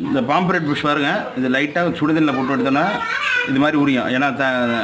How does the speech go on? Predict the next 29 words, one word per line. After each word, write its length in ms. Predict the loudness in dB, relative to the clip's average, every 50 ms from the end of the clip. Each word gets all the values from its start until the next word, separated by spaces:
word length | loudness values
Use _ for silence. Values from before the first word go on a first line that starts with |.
| -2 -2
அது 100 | 0 0 0 -2 -2
பச்சையாக 260 | -4 -4 -2 0 2 2
இருந்தால் 300 | 2 2 2 2 2 2
உரிக்க 180 | 2 2 2 2 2
முடியாது, 280 | 4 2 2 2 2 0 -2 -2 -4 -2
அதனால் 280 | 0 0 2 2 2 0
என்ன 100 | 0 0
பண்ண 120 | 0 0 0
முடியாது. 180 | 0 -2 -4 -4 -6 -8 -10 -12 -10 -8 -6
இப்போ 120 | -2 -2 0
அப்படியே 240 | 0 2 2 2 2 2 0 -4 -8 -10 -12 -8 -4 -2
இதை 60 | 0 0 0
எடுக்க 160 | 0 0 0
வேண்டியதான், 300 | 0 0 0 0 -2 -4 -6 -2 0
முள் 160 | 2 2 4 2
இல்லாமல் 260 | 2 2 2 0 0
இருக்க, 220 | 0 0 0 0 0
எடுக்கணும். 300 | 0 0 0 0 0 0
அப்படியே 240 | 0 0 0 0 -2 -2 -4 -6 -6 -6 -6 -6 -4 -2
இதில் 200 | 0 0 0 0 0
அதிகமாக 340 | 0 0 0 0 0 0 0
முள் 140 | 0 -2 -2
இருக்காது. 260 | -4 -6 -8 -10 -12 -14 -18 -20 -20 -20 -20 -20 -20 _ -20 _ _ _ _ _ -20 -20 -20 -18 -16 -14 -14 -12 -12 -12 -10 -8 -8 -8 -6 -2 0
முள் 200 | 2 2 4 4
இல்லாமல் 280 | 2 2 2 2 0 0
எடுத்துட்டேன். 380 | 0 -2 -2 -2 -2 -2 -4 -4 -6 -8 -10 -12 -12 -14 -8 -4 -2
ஒரு 80 | -2 0 2 2
டவுட்டாக 300 | 2 2 2 2 2 2
இருந்துச்சுன்னா 360 | 2 0 0 0 0 0